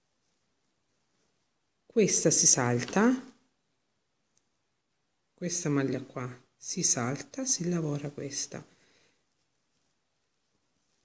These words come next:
La prossima maglia si salta e si va a lavorare un rilievo dietro. Ci rivediamo alla fine del giro.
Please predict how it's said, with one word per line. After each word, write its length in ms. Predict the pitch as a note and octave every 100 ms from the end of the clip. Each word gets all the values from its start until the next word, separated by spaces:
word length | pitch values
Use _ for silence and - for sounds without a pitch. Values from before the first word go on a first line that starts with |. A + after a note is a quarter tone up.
| _ _ _ _ _ _ _ _ _ _ _ _ _ _ _ _ _ _ _ _ _ _ - A3
La 200 | B3 A#3+
prossima 600 | E3 E3 D#3 - D#3 C#3+
maglia 760 | C#3 C3 B2 B2+ A#2+ - - _
si 340 | - - A3+
salta 920 | G3 - B2+ A#2 C3 - A#3 C#4+ D4 -
e 80 | -
si 220 | - E3+
va 100 | D3+
a 40 |
lavorare 560 | D#3+ F#3 G#3+ F#3+ F3+ F#3
un 320 | F#3 E3 E3 E3
rilievo 380 | G#3+ D3+ C3 B2
dietro. 540 | B2 B2 - - - _ _ _ _ _ _ _ _ _ -
Ci 160 | -
rivediamo 560 | G3+ A#3+ D4+ F3+ D3+ D#3
alla 180 | G#3 A#3+
fine 300 | A#3+ D3 C#3
del 220 | C#3 C3+
giro. 500 | - C3+ B2+ B2+